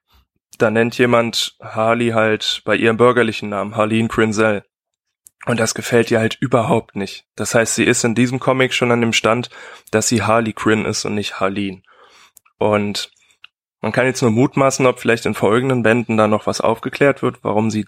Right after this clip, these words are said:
zu diesem Entschluss kam. Aber aktuell würde ich sagen, nach Band eins, es ist noch sehr,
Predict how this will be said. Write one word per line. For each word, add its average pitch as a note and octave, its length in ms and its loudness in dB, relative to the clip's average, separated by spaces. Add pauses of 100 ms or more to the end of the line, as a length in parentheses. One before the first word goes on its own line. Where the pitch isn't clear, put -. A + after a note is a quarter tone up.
(140)
zu - 160 -8
diesem G#2 260 -2
Entschluss - 400 0
kam. C#3+ 360 -2 (760)
Aber A2+ 400 2
aktuell C3 640 0 (1000)
würde A#2 200 -2
ich A#2+ 80 -6
sagen, A#2+ 300 0
nach A2+ 160 -2
Band A2 340 -4
eins, C3 520 -2 (680)
es - 160 -10
ist - 160 -4
noch C#3+ 140 0
sehr, C3+ 600 2